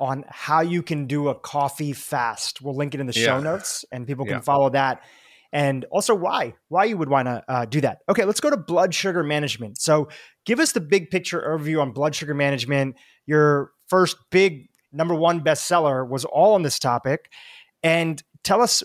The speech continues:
Speaker 1: why blood sugar is so connected to what we perceive internally as our energy going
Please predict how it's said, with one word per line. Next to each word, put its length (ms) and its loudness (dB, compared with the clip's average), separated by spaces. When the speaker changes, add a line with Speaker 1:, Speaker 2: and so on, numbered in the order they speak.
Speaker 1:
why 420 2
blood 340 0
sugar 240 -2
is 100 0
so 320 2
connected 680 -6
to 460 -2
what 340 0
we 680 -2
perceive 520 -2
internally 760 -4
as 420 -4
our 380 0
energy 600 -2
going 260 0